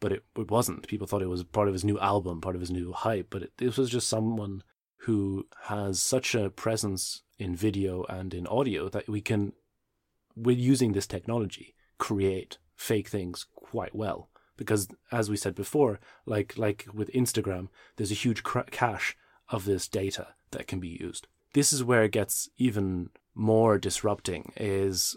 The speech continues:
where you look at it from a, from a, uh, f-, from a political point of view, or from, from some sort of government, where you use the image and sound of someone and you use that to spread disinformation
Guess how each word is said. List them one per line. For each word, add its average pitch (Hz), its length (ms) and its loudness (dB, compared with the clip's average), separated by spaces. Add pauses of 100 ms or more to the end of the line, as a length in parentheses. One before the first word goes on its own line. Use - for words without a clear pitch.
(120)
where 110 320 2
you 104 160 4
look 113 180 2
at 117 80 0
it 101 160 0
from 95 260 -2
a, 92 260 -2
from 104 200 -4
a, - 400 -8
uh, 90 120 -8 (100)
f-, 107 340 -10
from 117 140 4
a 107 40 2
political 123 380 4
point 92 200 -2
of 82 60 -8
view, 85 220 -6
or 85 80 -6
from, 92 300 -4
from 90 360 -6 (280)
some 113 160 -2
sort 107 160 2
of 92 80 -2
government, 107 500 0 (540)
where 101 180 -2
you 95 180 0
use 104 360 2
the 95 180 -6
image 117 480 2 (180)
and 95 220 -4
sound 87 520 0 (260)
of 90 120 -8
someone 82 440 -6 (200)
and 82 220 -8
you 82 160 -10 (580)
use 113 280 0
that 92 240 -2
to - 200 -10
spread 104 300 0
disinformation 95 760 -2